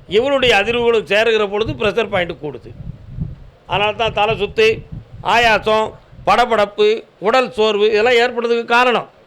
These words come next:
அது வயிற்றுக்குள்ளே ஏற்படுவது. ஆனா இந்த தேவதைகளுடைய சில ஆற்றல், ஜீவகாந்த ஆற்றல் இந்த உடல்ல இருக்கும் பொழுது உடம்புல ஒரு வலி, நோய் இருப்பது போன்ற ஒரு சோர்வு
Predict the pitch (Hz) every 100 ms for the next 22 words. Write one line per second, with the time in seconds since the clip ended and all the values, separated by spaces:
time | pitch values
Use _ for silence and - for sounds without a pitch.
0 | _ _ - - _ _ _ _ - -
1 | - 147 202 254 220 277 - 294 277 233
2 | 220 196 180 127 107 - - - - -
3 | 208 269 277 254 254 247 240 262 320 349
4 | 330 277 269 254 240 220 226 226 208 262
5 | - 226 - - - - - 190 311 320
6 | 262 240 220 190 196 220 214 - _ _
7 | - 202 196 202 254 254 220 202 214 202
8 | 202 226 180 160 165 190 214 208 185 170
9 | 139 151 208 214 - - - - - -
10 | _ - 233 302 277 247 247 226 214 208
11 | 208 202 190 180 147 180 220 208